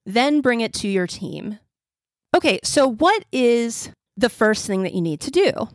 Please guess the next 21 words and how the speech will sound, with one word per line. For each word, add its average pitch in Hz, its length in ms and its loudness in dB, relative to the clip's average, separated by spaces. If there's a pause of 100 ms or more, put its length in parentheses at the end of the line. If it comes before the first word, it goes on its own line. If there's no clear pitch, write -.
(420)
Like 247 180 2
I've 359 120 2
said 294 160 2
in 269 200 0
other 220 600 2 (280)
episodes, 170 800 -6 (340)
number 254 300 2
one 202 580 0 (400)
is 208 160 2
awareness. 185 680 -2 (220)
We 240 220 2
are 320 100 4
on 254 500 2
autopilot 180 720 2 (320)
ninety-five 226 720 2
to 226 120 -4
ninety-nine 214 460 0
percent 247 320 -2
of 269 60 -4
the 370 60 -2
time. 190 500 0